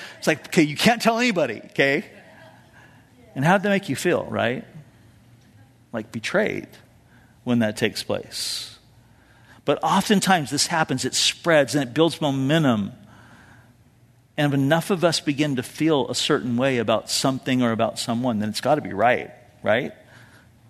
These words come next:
So, so, like, protest, <laughs> you know, it's gotta be right. You know, we all feel this way. We're all marching together. We gotta be thinking the right thing about all of this. Well, what would have happened if they would have went to Apollos and said, "You know, hey,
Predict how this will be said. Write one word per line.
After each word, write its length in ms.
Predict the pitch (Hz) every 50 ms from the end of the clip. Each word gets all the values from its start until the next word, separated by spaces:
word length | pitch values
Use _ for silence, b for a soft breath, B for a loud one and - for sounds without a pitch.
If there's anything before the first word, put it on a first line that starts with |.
| _ _ -
So, 220 | - - - 131 120
so, 280 | - - 143 120 123 - - - - 165 -
like, 380 | 123 110 110 - - - -
protest, 640 | - - 165 165 - - 110 - - - - - - - -
<laughs> 80 | - -
you 200 | - 240 208 175
know, 220 | - - 285 262 - -
it's 180 | - - - -
gotta 220 | 220 254 285 294
be 120 | 233 202 180
right. 540 | 180 202 208 226 233 180 175 202 - 190
You 140 | 170 160 180
know, 100 | 180 175
we 100 | 175 170
all 140 | 180 208 208
feel 220 | - 175 185 214
this 220 | 208 185 160 - -
way. 160 | 151 143 165
We're 140 | 165 156 151
all 260 | 160 180 170 139 B B B -
marching 500 | 147 156 165 185 - - - 190 170 151
together. 680 | - 151 117 139 147 165 175 131 131 117 120 135 147 131
We 100 | 147 143
gotta 180 | 160 170 190
be 220 | 160 160 147 135 117
thinking 540 | - 131 - - 165 160 151 - 156 139 131
the 120 | 127 123
right 240 | 131 131 131 - -
thing 180 | - 151 156
about 260 | 143 120 117 107 113 -
all 220 | 104 107 107 104
of 120 | 98 98
this. 520 | - 107 113 117 - - - - - - - - b b b b b b b b b b b _ -
Well, 360 | 113 110 110 110 107 - - B B B B B B B B B -
what 180 | 135 190 269 330
would 100 | 370 381
have 80 | -
happened 560 | 214 196 180 208 208 - 117 104 104 110 120 - - _ -
if 100 | 131 -
they 140 | 151 143
would 140 | 151 151 156
have 100 | 135 110
went 160 | 123 131 -
to 80 | - 120
Apollos 580 | 107 - - 123 117 110 107 101 101 110 - 117
and 100 | 110 -
said, 260 | - - 113 113 131
"You 80 | 156
know, 60 | 170 180
hey, 200 | 202 202 -